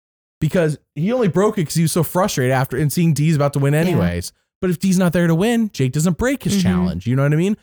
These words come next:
Speaker 2: Mm-hmm.
Speaker 1: Th-, it's a butterfly effect. Things change, and Katurah screwed it up.
Speaker 2: Yes.
Speaker 1: D says she needed luck to win, and she's right. I mean, all, all winners need luck.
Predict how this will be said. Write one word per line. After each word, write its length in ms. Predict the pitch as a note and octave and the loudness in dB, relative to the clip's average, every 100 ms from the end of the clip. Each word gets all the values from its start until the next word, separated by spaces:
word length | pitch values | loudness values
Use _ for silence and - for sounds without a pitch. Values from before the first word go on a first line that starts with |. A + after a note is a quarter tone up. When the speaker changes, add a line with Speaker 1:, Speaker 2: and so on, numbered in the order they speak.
| - | -4
Speaker 2:
Mm-hmm. 280 | F#3 F3 F3 | -2 0 -2
Speaker 1:
Th-, 120 | - | -4
it's 140 | E3 D3+ | -2 -2
a 40 | |
butterfly 440 | C3 E3 E3 A#2 G#2 | 0 0 0 0 -2
effect. 280 | - F#2 | -4 -6
Things 220 | - G#3+ G#3 | -2 -2 -2
change, 600 | - E3+ D#3+ G2 - - _ _ - | -2 0 0 -2 -6 -16 _ _ -8
and 140 | G#2 | -6
Katurah 440 | G2 - D3+ F3+ F#3 | -6 -2 0 0 0
screwed 640 | - - B2+ D3 F3+ G3 | -6 -4 0 2 2 2
it 140 | F#3+ F#3 | 2 2
up. 300 | D#3+ - - | 0 0 -4
Speaker 2:
Yes. 480 | F3+ - E3 - - _ _ - | -6 -8 -10 -14 -16 _ _ -4
Speaker 1:
D 180 | G3+ A3+ | 0 0
says 260 | G#3 G3 | 0 -2
she 120 | - | 0
needed 340 | F3 E3+ D#3+ C3 | 2 2 0 0
luck 240 | C3+ E3 | -2 0
to 100 | - | -2
win, 220 | B2 D3 | 0 0
and 120 | G#2+ F#2+ | 0 -2
she's 200 | B2 A#2 | -4 -4
right. 120 | A#2 | -2
I 40 | |
mean, 140 | C3+ B2+ | -2 -2
all, 140 | C#3 | -2
all 280 | D#3+ F#3 G#3+ | 0 2 2
winners 260 | A3 A3 G3 | 2 0 0
need 80 | G#3 | 0
luck. 300 | G#3 G#3 | 0 -2